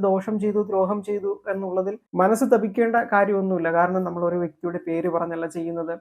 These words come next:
ഏതെങ്കിലും ഒരു വ്യക്തി നശിക്കണേ എന്ന് പറഞ്ഞ് കൊണ്ടല്ല നമ്മൾ ചെയ്യുന്നത്. നമുക്ക് ആര് ഒരു ദോഷം ചെയ്തു, അവരിലേക്ക് ആ ഒരു ദോഷം മടങ്ങിപ്പോയിക്കോട്ടെ, അല്ലെങ്കിൽ നമ്മിൽ നിന്ന് അത് അകന്നു പോകണമേ എന്ന് പ്രാർത്ഥിച്ചുകൊണ്ട് വേണം നമ്മൾ ഈ ഒരു കർമ്മം ചെയ്യുവാൻ. അങ്ങനെ ചെയ്യുമ്പോൾ തന്നെ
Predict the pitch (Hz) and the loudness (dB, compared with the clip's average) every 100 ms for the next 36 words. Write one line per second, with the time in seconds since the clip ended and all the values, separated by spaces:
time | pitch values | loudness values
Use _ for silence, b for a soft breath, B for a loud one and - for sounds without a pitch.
0 | _ 170 190 190 196 185 185 208 196 190 | _ 6 6 6 2 0 -2 -2 -4 -6
1 | 196 190 190 185 190 180 185 196 214 180 | -8 -6 -6 -2 0 0 -2 -6 -4 -4
2 | 170 196 180 175 180 185 185 165 180 220 | -2 -4 -4 -8 -12 -12 -12 -10 -12 -14
3 | 156 208 269 254 262 226 226 208 196 226 | -16 -6 0 2 2 0 -2 -4 -6 -16
4 | 202 180 196 _ _ _ b b b 156 | -10 -10 -10 _ _ _ b b b -6
5 | 160 247 277 277 277 247 254 220 190 214 | -4 0 0 2 2 2 2 -2 -4 -10
6 | 214 175 180 180 156 160 - - _ _ | -10 -8 -8 -8 -10 -10 -10 -20 _ _
7 | _ 160 175 214 175 196 262 269 226 233 | _ -2 0 2 2 4 4 4 2 -2
8 | 208 185 185 226 190 180 185 196 196 180 | 0 0 0 0 0 0 0 -2 -4 -6
9 | 170 185 175 170 208 190 208 202 196 185 | -8 0 2 2 0 -8 -8 -4 -2 -2
10 | 185 170 185 - _ _ 180 180 165 175 | -6 -8 -10 -12 _ _ 0 2 0 0
11 | 190 185 170 170 202 b b - 143 170 | -2 -2 -4 -4 -6 b b -6 -2 0
12 | 208 165 185 202 226 226 196 | 0 -2 -2 0 0 0 -4